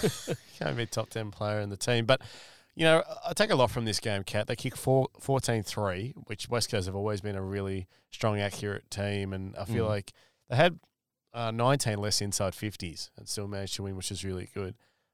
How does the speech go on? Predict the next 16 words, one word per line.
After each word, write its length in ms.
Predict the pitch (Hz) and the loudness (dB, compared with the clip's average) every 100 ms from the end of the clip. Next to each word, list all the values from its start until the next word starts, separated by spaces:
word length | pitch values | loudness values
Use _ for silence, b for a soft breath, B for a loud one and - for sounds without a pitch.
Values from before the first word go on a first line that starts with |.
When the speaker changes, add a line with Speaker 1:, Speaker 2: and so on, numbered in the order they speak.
| - | 4
Speaker 2:
But 240 | 131 - | 4 4
the 80 | - | -2
clearances 600 | - 143 151 156 139 104 | 2 6 6 6 4 2
is 100 | 98 | 0
what 180 | 113 113 | 2 4
I 60 | 98 | 2
think 300 | 110 107 - | 0 -2 0
Adam 200 | 107 101 | 0 2
Simpson 320 | - 104 - | 2 2 0
would 60 | 95 | 0
be 100 | 104 | -4
really 300 | 98 98 95 | -4 -6 -6
impressed 420 | 95 - 107 - | -6 -4 -4 -4
with. 220 | 104 90 - | -6 -8 -6
Speaker 1:
Yep. 100 | 98 | -6
Speaker 2:
And, 140 | 92 | -8